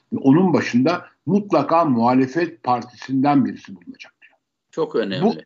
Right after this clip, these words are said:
Speaker 1: bu olağanüstü olumlu bir şey, öneri. Yani itiraf ediyorum,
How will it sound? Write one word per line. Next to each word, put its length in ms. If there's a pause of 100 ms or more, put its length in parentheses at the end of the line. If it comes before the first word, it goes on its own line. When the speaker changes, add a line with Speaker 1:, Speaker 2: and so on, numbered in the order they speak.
(160)
Speaker 1:
bu 140 (140)
olağanüstü 920 (380)
olumlu 420
bir 200
şey, 280 (400)
öneri. 380 (760)
Yani 220
itiraf 460
ediyorum, 380